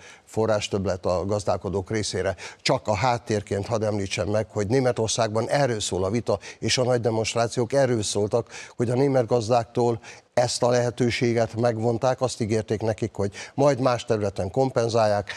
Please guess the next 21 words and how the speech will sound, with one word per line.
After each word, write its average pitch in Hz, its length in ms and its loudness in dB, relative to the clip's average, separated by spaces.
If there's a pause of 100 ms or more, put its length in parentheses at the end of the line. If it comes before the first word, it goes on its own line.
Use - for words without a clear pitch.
(160)
hát 123 200 -2
annyira, 113 500 4
hogy 107 240 -2
körülbelül 113 580 2
a 98 120 0 (280)
tizedét 117 520 0
kapják 107 460 0
meg 95 140 -6
kompenzációba, 104 840 -2
a - 20 -4
többét 104 380 -4
pedig 107 240 -4
teljes 104 280 -2
körűen 110 360 -4
elvonják. 104 480 -2 (200)
Úgy 160 180 4
érzem, 123 400 2
hogy 110 220 0 (300)
pontosan 131 680 2 (280)
az 131 220 2
a 113 260 2